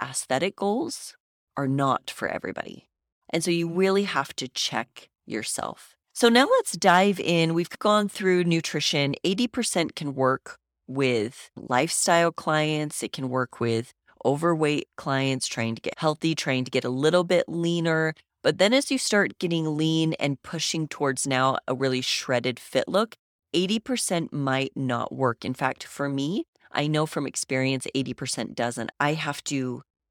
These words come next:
make sure. So far, I've been ninety-six percent accurate the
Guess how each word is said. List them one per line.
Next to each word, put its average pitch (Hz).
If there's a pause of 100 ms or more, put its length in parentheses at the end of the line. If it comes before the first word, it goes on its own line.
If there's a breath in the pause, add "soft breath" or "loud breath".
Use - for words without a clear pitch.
make 139
sure. 120 (380)
So 196
far, 165
I've 131
been 127
ninety-six 123
percent 110 (100)
accurate 131
the 123